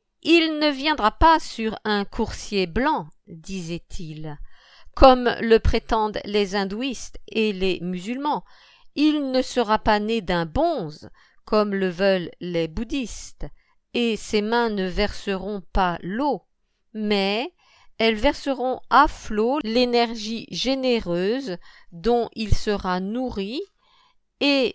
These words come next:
son coursier qui l'emportera jusqu'aux étoiles sera son propre esprit, discipliné par quarante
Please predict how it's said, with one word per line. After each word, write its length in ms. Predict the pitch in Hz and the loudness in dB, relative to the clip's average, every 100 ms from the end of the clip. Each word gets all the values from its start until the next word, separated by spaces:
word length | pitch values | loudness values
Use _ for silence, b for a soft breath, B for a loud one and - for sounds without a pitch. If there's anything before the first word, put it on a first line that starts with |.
| - | -8
son 340 | - - 233 | -10 -4 -4
coursier 800 | - - 302 - - - 269 370 _ - _ _ - - | -4 -6 -4 -6 -10 -4 -2 -2 _ -20 _ _ -20 -6
qui 240 | 254 240 | -2 2
l'emportera 1040 | 233 262 - 269 - - 240 233 233 - - _ 202 | 4 4 2 0 0 -2 2 4 4 2 -8 _ -14
jusqu'aux 680 | 196 269 285 - - 233 | -6 -4 -4 -8 -2 -2
étoiles 720 | 196 196 - 180 175 190 214 b b b b - | 0 -4 -2 2 2 2 -2 b b b b -20
sera 680 | - - 233 214 202 202 - b b b | -8 2 2 4 2 2 -2 b b b
son 360 | - - 247 233 | -14 -4 -4 -2
propre 500 | - 202 208 - - - | 0 4 4 2 -8 -4
esprit, 600 | 214 - - - 185 - _ _ _ b b b b | -4 -4 -6 -6 -6 -14 _ _ _ b b b b
discipliné 960 | 170 277 - 285 - 233 220 208 240 302 | -2 -2 0 -4 -2 -2 0 0 0 0
par 360 | - 185 - | 0 2 2
quarante 520 | - 233 240 233 - | 2 2 2 -2 -4